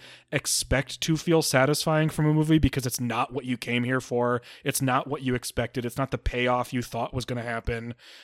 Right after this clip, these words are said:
Um, it's not a conventional payoff at all. Uh,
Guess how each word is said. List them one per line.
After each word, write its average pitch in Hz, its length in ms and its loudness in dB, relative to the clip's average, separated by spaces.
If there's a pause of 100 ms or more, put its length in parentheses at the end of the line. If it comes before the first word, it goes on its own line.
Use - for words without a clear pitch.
Um, 127 200 2
it's 147 140 -2
not 175 100 6
a 170 60 2
conventional 131 640 -2
payoff 123 500 0
at 110 80 -4
all. 117 480 0 (380)
Uh, 120 260 2